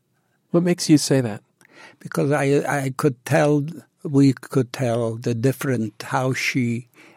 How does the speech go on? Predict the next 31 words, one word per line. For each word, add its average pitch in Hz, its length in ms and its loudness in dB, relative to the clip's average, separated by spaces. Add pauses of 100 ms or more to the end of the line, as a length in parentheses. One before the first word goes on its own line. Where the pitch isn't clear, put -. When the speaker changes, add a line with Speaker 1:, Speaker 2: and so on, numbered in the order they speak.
(100)
Speaker 2:
acted, 127 760 0 (140)
how 123 300 -4
she 113 420 -6 (520)
behaved 120 800 4
after 120 320 -4
my 113 280 0
br-, 107 180 -2 (160)
uh, 127 200 -2
older 123 280 2
brother 113 420 -4
died 117 320 -6
from 101 180 -6
malnutrition 113 800 -2
and 104 140 -6
disease. 107 680 -6
Speaker 1:
He 135 120 4
went 98 360 2
first. 92 360 -8
Speaker 2:
Yes. 113 400 -8 (200)
Speaker 1:
And 104 160 -6
she 107 200 0
followed. - 560 -6
Speaker 2:
Yeah, - 200 -10
exactly. 113 640 -12 (1120)
Speaker 1:
Did 123 180 4
you 131 80 6
think 123 260 0
that - 140 0
you 113 140 2
were 110 120 2
next? 113 480 -2